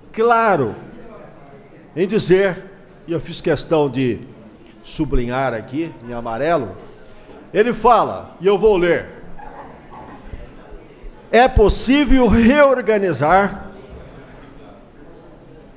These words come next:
mas os diretores regionais vão ficar com a responsabilidade de envolver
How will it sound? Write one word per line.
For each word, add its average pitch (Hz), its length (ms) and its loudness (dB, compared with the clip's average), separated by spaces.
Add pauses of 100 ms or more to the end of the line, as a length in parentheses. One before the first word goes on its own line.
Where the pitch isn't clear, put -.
(400)
mas 185 880 0 (480)
os - 1040 0 (540)
diretores 190 580 2
regionais 143 880 -4 (1400)
vão 254 140 4
ficar 233 420 2
com 214 120 -4
a 208 60 0
responsabilidade 214 1300 0
de 262 60 -2
envolver 196 720 2